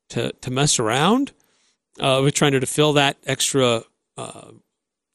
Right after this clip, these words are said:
scholarship spot on the Utah State basketball. But y-, you gotta consider, um, Taria Knight left, John Knight the third left, Crew Abel left.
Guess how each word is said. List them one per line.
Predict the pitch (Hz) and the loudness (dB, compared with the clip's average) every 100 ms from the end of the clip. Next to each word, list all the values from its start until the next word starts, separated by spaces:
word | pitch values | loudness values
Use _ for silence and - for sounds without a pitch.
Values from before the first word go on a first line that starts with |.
| - | -18
scholarship | - - 131 156 - 196 - - | -6 0 4 4 4 2 0 -2
spot | - 143 151 - - _ _ _ - | 2 4 4 2 -4 _ _ _ -8
on | 131 135 | -6 -4
the | 135 139 | -4 -4
Utah | 156 151 131 | 0 2 2
State | - 135 | 0 0
basketball. | 135 139 - 139 151 175 - _ _ | 0 0 0 2 2 2 -4 _ _
But | 165 160 - _ - | 2 2 0 _ -10
y-, | 180 | -6
you | 196 | 0
gotta | 160 151 | 2 2
consider, | 147 131 180 151 123 127 _ _ _ _ _ _ _ _ - | 0 0 4 4 2 -2 _ _ _ _ _ _ _ _ -10
um, | 135 120 117 110 113 - _ _ | -4 -2 0 -2 -6 -14 _ _
Taria | - 151 165 | 2 4 6
Knight | 156 160 170 - | 6 4 0 -4
left, | 123 101 - - _ | -4 -4 -8 -20 _
John | - 151 | -6 0
Knight | 156 151 | 2 2
the | 139 | 0
third | - 185 185 | 2 2 2
left, | 135 95 - - - - | -2 -6 -8 -20 -20 0
Crew | 180 180 | 6 8
Abel | 208 190 135 | 8 4 2
left. | 104 90 - - | 2 -2 -8 -20